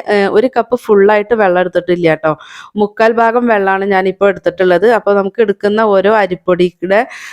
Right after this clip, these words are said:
ഏ, ഇതിനനുസരിച്ചിരിക്കും ട്ടോ വെള്ളത്തിൻ്റെ അളവ്. എല്ലാ അരിപ്പൊടിയും ഒരുപോലെ അല്ല. ചിലപ്പം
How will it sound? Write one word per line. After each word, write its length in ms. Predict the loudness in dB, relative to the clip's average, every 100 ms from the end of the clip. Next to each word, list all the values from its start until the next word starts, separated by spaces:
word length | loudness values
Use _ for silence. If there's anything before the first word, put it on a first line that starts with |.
| -10
ഏ, 120 | -2 0 2 2 0
ഇതിനനുസരിച്ചിരിക്കും 760 | 0 0 0 0 0 0 -2 -2 -2
ട്ടോ 200 | 0 0
വെള്ളത്തിൻ്റെ 520 | 0 0 -2 -2 -2
അളവ്. 260 | 0 0 0
എല്ലാ 200 | 2 2
അരിപ്പൊടിയും 440 | 0 0 0 0 0
ഒരുപോലെ 340 | 0 0 0
അല്ല. 160 | 0 0 -2
ചിലപ്പം 360 | -2 -4 -2